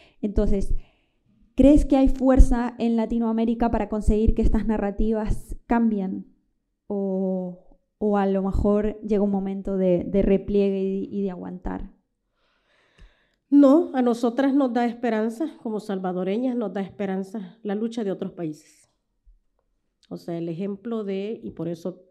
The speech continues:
Speaker 2: retomamos la pañoleta verde por la marea verde de Argentina,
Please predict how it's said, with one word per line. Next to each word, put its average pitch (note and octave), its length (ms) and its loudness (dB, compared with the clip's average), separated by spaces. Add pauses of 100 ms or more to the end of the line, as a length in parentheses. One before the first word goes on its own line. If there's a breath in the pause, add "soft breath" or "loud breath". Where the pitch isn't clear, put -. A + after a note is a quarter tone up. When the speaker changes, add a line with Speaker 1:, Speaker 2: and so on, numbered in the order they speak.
(140)
Speaker 2:
retomamos F3+ 760 -6
la F#3 160 -8
pañoleta F3 520 -8
verde G3+ 340 -8
por E3+ 400 -8
la D#3 280 -8
marea E3 540 -6
verde G3 360 -6
de E3+ 60 -6
Argentina, E3+ 680 -8